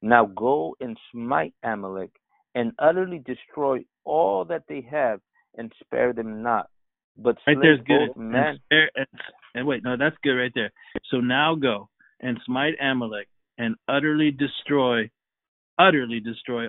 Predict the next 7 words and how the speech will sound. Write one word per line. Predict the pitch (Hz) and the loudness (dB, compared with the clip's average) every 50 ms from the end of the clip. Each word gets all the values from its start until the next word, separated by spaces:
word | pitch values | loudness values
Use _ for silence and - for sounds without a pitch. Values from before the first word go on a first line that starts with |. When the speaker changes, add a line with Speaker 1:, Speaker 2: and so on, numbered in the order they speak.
| - - | -6 -4
Speaker 2:
all | 120 127 135 139 | -2 -2 0 0
that | 143 151 - | -2 -2 -2
they | - 139 143 | -2 -2 -2
have, | 143 143 135 127 120 117 113 - _ _ _ _ _ _ _ _ _ _ _ _ _ - - - - - _ | -2 -2 -2 -2 -4 -4 -6 -8 _ _ _ _ _ _ _ _ _ _ _ _ _ -20 -20 -20 -20 -12 _
spare | - 135 131 131 123 | 0 2 2 2 2
them | 131 127 127 | 0 -2 -2
not." | 127 127 120 113 104 - | 0 0 0 -2 -4 -6